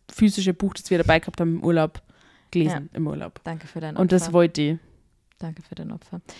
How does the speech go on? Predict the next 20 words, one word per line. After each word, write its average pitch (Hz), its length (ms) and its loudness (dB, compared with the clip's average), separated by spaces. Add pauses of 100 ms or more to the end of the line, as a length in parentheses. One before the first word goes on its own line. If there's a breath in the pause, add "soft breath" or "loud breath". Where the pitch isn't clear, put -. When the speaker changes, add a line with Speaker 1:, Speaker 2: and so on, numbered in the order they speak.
(100 loud breath)
Speaker 1:
Es - 120 -8
war 262 100 10
Speaker 2:
Ja. - 60 2
Speaker 1:
jetzt 339 80 10
auch 330 40 10
nicht 330 180 8
scheiße, 202 560 0
aber 151 140 -4
es 170 140 -8
war 190 100 2
halt 185 100 0
so 170 300 -4 (220)
drei 202 160 2
Speaker 2:
Ja. 170 40 4
Speaker 1:
von 165 140 2
fünf 156 220 -2
Sterne. 143 360 -2 (1000)
Speaker 2:
Machst 180 260 -12
du 190 40 -16
nix. 175 200 -18